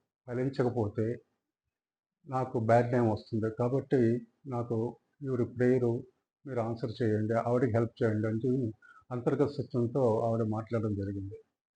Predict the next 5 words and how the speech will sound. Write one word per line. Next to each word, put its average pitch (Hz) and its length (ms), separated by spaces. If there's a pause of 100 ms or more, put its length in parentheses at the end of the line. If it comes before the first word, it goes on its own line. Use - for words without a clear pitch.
(480)
అదేవిధంగా 147 580 (540)
నాకు 131 340 (460)
ఒక 127 120
ఎక్స్పీరియన్స్ 120 500
జరిగింది. 101 420